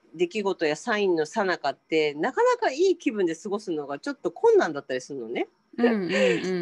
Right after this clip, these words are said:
Speaker 2: ん。
Speaker 1: <laughs> うんうんうん。なんかこう、ショックすぎるとか、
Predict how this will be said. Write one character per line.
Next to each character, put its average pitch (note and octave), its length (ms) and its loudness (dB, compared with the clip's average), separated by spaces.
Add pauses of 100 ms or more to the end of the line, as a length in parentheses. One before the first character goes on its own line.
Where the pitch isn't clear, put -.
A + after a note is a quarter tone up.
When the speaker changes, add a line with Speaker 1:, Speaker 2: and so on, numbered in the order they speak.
(100)
Speaker 2:
ん。 E3+ 40 -10
Speaker 1:
<laughs> A#3+ 40 -6
う B3+ 60 0
ん B3 100 2
う A3 260 0
ん G3 120 -4
う G3 180 -6
ん。 E3+ 80 -12 (500)
な F#3+ 140 -4
ん F3 40 -10
か - 200 -20
こ D#3+ 260 2
う、 D#3 40 -18
シ - 140 0
ョ E4 40 4
ッ - 20 -2 (160)
ク C#4+ 120 -2
す - 160 -2
ぎ C4+ 140 0
る F#3+ 100 -6
と - 120 -16
か、 C3 340 -4